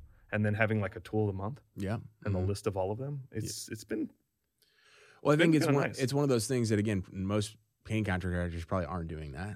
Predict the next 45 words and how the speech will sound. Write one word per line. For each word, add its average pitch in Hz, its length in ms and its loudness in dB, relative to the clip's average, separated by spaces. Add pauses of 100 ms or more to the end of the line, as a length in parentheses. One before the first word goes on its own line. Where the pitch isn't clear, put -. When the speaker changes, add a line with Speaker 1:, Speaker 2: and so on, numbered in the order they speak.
(140)
Speaker 2:
So 123 160 2
when 98 180 6
Speaker 1:
Yeah. 101 60 4
Speaker 2:
you 107 60 6
look 113 180 4
at 101 100 0
that 107 180 -2
as 95 140 -2
well, 120 300 0
is 104 100 -2
like, 98 200 0
how 113 180 -2
do 117 40 2
you 120 140 0
be 104 160 2
different? 95 800 -2
And 95 180 -2
then 95 140 0
how 104 200 -2
do 101 60 -2
you 98 180 -2
also 95 500 -2
deliver 87 520 -4
that 85 300 -6
experience 85 880 -4
and, 85 180 -4
and 87 240 -6
have 95 360 -4
that 85 300 -6
brand 90 440 -4
behind 85 420 -6
it 117 180 0
as - 80 -2
Speaker 1:
Mm-hmm. 98 80 -2
Speaker 2:
well? 101 200 0
It's 87 100 -4
like, 90 160 -8
you're 101 200 -2
thinking 113 380 -4
outside 101 520 -2
of 98 80 2
the 90 160 -4
Speaker 1:
Oh, 123 120 8
yeah. 120 60 6
Speaker 2:
box 90 340 -2